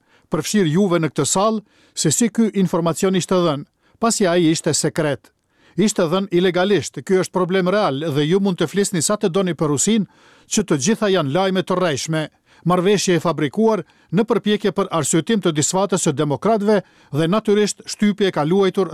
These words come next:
rolin e vet në këtë çështje, tha Donald Trump. Megjithatë, presidenti amerikan tha se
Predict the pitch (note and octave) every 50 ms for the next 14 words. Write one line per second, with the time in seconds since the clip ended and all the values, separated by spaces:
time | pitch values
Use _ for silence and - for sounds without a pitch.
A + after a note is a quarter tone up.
0 | E3 E3+ F#3+ G3 G3 G3 F3+ D3+ B2+ D3 D3 - - F3 D3+ D3+ - - D3+ C#3+
1 | - F#3+ D#3+ C3 - D#3 D3+ C3+ - _ _ - - _ - - A#3 A#3+ - -
2 | D3+ C#3+ E3 D3+ D3 D3 D#3 D3+ C#3 D3+ E3 - - D#3 D3 C#3+ C3+ - _ _
3 | _ _ _ _ _ _ _ - D#3+ G3 G#3+ F3+ G3 F3+ - F3+ D#3+ - G3+ F3+
4 | - E3+ D3 D3 D3+ F3+ F#3+ D#3+ D3+ E3 D#3+ D#3+ D#3+ D#3 C#3+ - F#3 F#3+ E3 -
5 | - G3+ F#3+ - - G3+